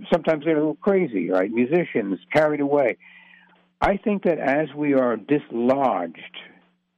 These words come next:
from everyday life and our everyday habits, people are thinking of new ways of doing things. You have to. You have to be inventive when you're confronted with, uh, when your back is up against the wall and you're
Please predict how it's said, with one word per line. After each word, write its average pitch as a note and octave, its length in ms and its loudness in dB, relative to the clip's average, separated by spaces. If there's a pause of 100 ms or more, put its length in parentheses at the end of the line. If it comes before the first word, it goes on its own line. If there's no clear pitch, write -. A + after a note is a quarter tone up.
(320)
from B2 280 0
everyday C3+ 500 2
life G2 380 -2 (680)
and A#2 120 0
our A2 140 2
everyday A#2+ 520 0
habits, A#2+ 540 -4
people G3 280 0
are D#3 120 -2
thinking F#3+ 320 4
of D3 60 2
new D#3 200 2
ways D3 340 2
of C3 140 -4
doing G3 340 4
things. A#2 220 2 (220)
You D3+ 240 2
have G#3 220 2 (200)
to. F#2 200 -2 (680)
You C#3+ 220 0
have F3+ 220 2 (160)
to D#3+ 100 4
be C3+ 220 2
inventive B2+ 680 0 (480)
when A#2+ 240 2
you're A#2+ 160 4
confronted C3 800 0
with, A2+ 260 2 (220)
uh, G#2 240 0
when A#2+ 160 4
your C#3+ 80 6
back C#3+ 260 0
is B2+ 160 0
up B2 140 -2
against C3 340 -2
the C#3+ 100 0
wall C#3 420 0
and A2 120 -4
you're A#2 140 0